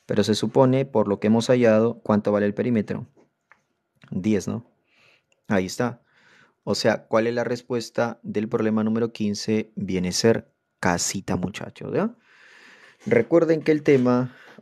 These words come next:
o bueno, el nivel que estamos desarrollando es nivel avanzado, muchachos, ¿no? Entonces, fíjate muy bien lo que acabamos de desarrollar, ¿ya?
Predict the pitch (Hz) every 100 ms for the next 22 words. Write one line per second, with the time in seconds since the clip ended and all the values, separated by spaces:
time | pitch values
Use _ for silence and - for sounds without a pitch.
0 | - 117 123 127 104 98 98 117 117 110
1 | - 110 113 113 - 123 123 110 107 107
2 | 110 113 110 101 92 101 104 - - 98
3 | 92 92 90 98 98 98 92 - - -
4 | 98 95 131 165 - _ 107 104 104 101
5 | - 104 104 - 113 127 117 110 123 -
6 | 165 107 - 113 110 101 98 98 101 -
7 | - 95 95 95 - 95 92 95 98 90
8 | 87 87 85 - - _ _ _ 98 147